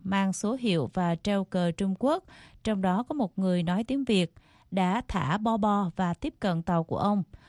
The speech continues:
khống chế mười thuyền viên, bắt họ khai tên tuổi, nơi ở, sau đó ra lệnh cho họ phải mở hết hầm cá và hầm mực ra để kiểm tra. Tuy nhiên, do mùi hôi của cá, vẫn theo lời ngư dân này,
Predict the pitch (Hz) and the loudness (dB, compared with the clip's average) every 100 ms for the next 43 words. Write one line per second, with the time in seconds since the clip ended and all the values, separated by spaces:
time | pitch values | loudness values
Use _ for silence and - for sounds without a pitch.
0 | _ - 220 240 311 226 214 320 226 196 | _ -2 0 0 -2 0 0 0 0 0
1 | 180 190 175 214 208 190 - _ - 330 | 0 0 0 0 0 0 -6 _ -4 -4
2 | - 202 240 - 214 208 - 208 202 156 | 0 0 0 0 0 0 0 0 0 -2
3 | 110 196 226 202 151 101 120 220 - - | 0 0 0 0 0 0 0 -2 -8 -20
4 | - - 226 185 220 294 226 196 165 165 | -12 -2 0 2 0 0 0 2 0 0
5 | 196 190 160 - 110 185 151 123 240 320 | 0 2 2 0 -2 0 0 0 -2 -2
6 | 202 175 165 175 190 285 202 170 170 170 | -2 -2 0 0 0 -2 0 0 0 0
7 | 170 160 202 190 185 165 123 - 123 175 | -2 -2 0 2 2 0 -4 -2 -4 0
8 | 202 196 165 _ _ - - - - 226 | 2 2 0 _ _ -20 -20 -18 -4 -2
9 | 208 214 202 202 196 190 175 175 190 190 | 0 2 2 2 2 2 0 0 0 0
10 | 131 - 185 190 311 - - 170 147 240 | -4 0 2 2 0 -6 -6 -4 -2 0
11 | 226 190 180 202 202 190 190 175 | 0 2 0 0 0 0 2 0